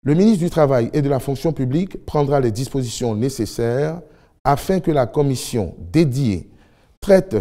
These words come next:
diligemment les dossiers des intéressés pour aboutir à la signature de leur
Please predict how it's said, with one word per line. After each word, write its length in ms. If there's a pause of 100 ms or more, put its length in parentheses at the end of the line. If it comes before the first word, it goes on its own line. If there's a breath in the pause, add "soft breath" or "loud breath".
(160)
diligemment 840
les 160
dossiers 400
des 240
intéressés 680 (680 soft breath)
pour 400
aboutir 680 (120)
à 120
la 120
signature 680
de 160
leur 320